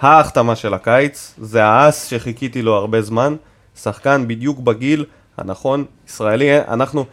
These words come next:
בגדול שחקן בגיל הנכון זה בן עשרים ואחת, ג'ימי מרין. אבל בישראל הם, אנחנו מבשילים קצת יותר מאוחר, ככה שגיל עשרים וארבע זה עשרים ואחד אמיתי עולמי, מבחינת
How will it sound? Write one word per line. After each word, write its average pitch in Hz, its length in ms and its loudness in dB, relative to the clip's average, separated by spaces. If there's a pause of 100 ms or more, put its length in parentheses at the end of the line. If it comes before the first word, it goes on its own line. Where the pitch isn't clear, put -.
(220)
בגדול 165 260 4
שחקן 185 340 2
בגיל 170 240 2
הנכון 165 320 2
זה 139 80 0
בן 123 180 0
עשרים 139 280 -2
ואחת, 113 320 0
ג'ימי 117 220 -2
מרין. 98 280 -4 (500)
אבל 127 160 -4
בישראל 208 420 2
הם, 202 120 4
אנחנו 160 800 2
מבשילים 156 460 0
קצת 156 240 0
יותר 151 280 0
מאוחר, 180 440 2 (320)
ככה 143 220 -4
שגיל 147 360 0
עשרים 160 320 2
וארבע 170 320 6
זה 123 160 0
עשרים 147 320 0
ואחד 127 340 0 (640)
אמיתי 117 300 0
עולמי, 117 460 4 (140)
מבחינת 120 520 -2